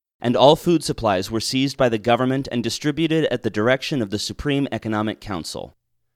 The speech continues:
Lenin's words, written in the immediate tasks of the Soviet government and quoted at the start of this podcast,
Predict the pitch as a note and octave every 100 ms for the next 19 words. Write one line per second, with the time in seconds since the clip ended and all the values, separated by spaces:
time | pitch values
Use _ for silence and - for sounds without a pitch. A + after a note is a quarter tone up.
0 | - C3 D#3 D#3+ C3 C3+ C3+ E3 - -
1 | - C#3 D#3 D3 B2+ A#2+ A2 B2+ D#3+ F3
2 | - C3 C3+ D3 - C#3 A#2+ C3+ C3 A#2+
3 | D#3+ D3 C3 F#2+ F#2+ F#2 F#2+ A#2+ B2 -
4 | D#3+ D#3+ C#3 C#3 - C3 C#3+ D3 D3+ -
5 | D#3 A#2+ - D#2 - - -